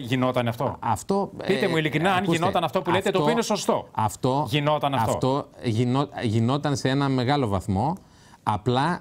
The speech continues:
Speaker 2: ξέρετε πού στρεβλωνόταν; Στρεβλωνόταν όταν δεν λειτουργούσε ο κατασταλτικός μηχανισμός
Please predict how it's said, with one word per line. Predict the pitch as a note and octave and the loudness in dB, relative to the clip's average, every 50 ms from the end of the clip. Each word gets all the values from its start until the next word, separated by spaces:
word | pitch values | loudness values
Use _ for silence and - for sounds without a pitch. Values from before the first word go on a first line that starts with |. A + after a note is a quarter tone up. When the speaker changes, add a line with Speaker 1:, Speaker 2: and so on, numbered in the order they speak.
| - - | -8 -14
Speaker 2:
ξέρετε | - - - C3+ C3 C3+ C3 | -8 -2 0 0 0 0 -2
πού | A#2+ C#3 C3+ | -2 -2 -2
στρεβλωνόταν; | - - C#3 B2+ B2+ C#3 C#3+ D#3 F3+ F#3 D3 B2+ A2 F2 E2 - | -2 -2 -2 0 0 0 0 0 0 0 0 -2 -2 -2 -2 -6
Στρεβλωνόταν | - - - A#2+ G#2 G#2 A2 A#2+ C3+ D#3 D#3 C#3 C#3 | -8 -4 -2 -2 0 0 0 0 0 0 0 0 0
όταν | D3 D3 D3+ D3 B2+ | 0 0 0 0 0
δεν | C#3+ E3 E3+ | 2 2 0
λειτουργούσε | E3+ C#3 - D3 B2+ A#2 C3 C#3+ B2+ - B2+ A#2 | 0 0 0 -2 0 0 0 0 0 0 -2 -2
ο | |
κατασταλτικός | G#2 A2 G#2+ G#2 F#2+ - A2 G2+ F#2+ F#2 F2 - C3+ C3 A#2 | 0 0 0 -2 0 0 0 0 0 -2 -2 -2 -2 0 0
μηχανισμός | B2+ G#2+ G#2 G#2+ G2 F2+ E2 F2 F#2 G#2 B2 C3+ - | 0 0 0 0 0 0 -2 0 0 -2 -2 -2 -6